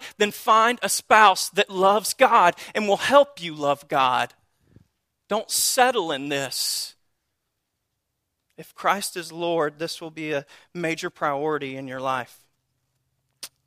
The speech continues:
So, relationship with God involves how we treat others. These people, these men especially, were treating their wives brutally.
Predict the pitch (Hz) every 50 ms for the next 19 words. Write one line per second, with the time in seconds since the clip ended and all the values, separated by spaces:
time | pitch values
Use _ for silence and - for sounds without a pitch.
0 | _ _ _ _ _ _ _ _ - - 170 156 143 131 _ _ _ _ _ _
1 | _ _ _ _ _ _ _ _ _ _ _ _ _ _ _ _ _ _ _ _
2 | _ _ _ _ _ - - _ _ _ _ _ _ _ _ _ _ _ _ _
3 | _ _ _ _ _ _ _ _ _ _ _ - 160 151 156 165 180 - 196 185
4 | - 185 - - 170 156 147 156 151 147 143 147 143 135 139 143 143 147 147 -
5 | - 160 160 160 151 156 143 - - 160 151 147 143 139 131 127 131 127 127 -
6 | - - - - _ _ - 180 165 - - - 208 196 - - 202 190 175 160
7 | 170 160 143 147 160 160 175 185 196 202 190 175 - - - - 190 180 - -
8 | 196 190 180 165 151 151 143 139 - - - 196 196 196 196 196 185 170 156 147
9 | 151 156 156 160 165 160 156 151 151 - 165 170 165 165 160 139 131 131 127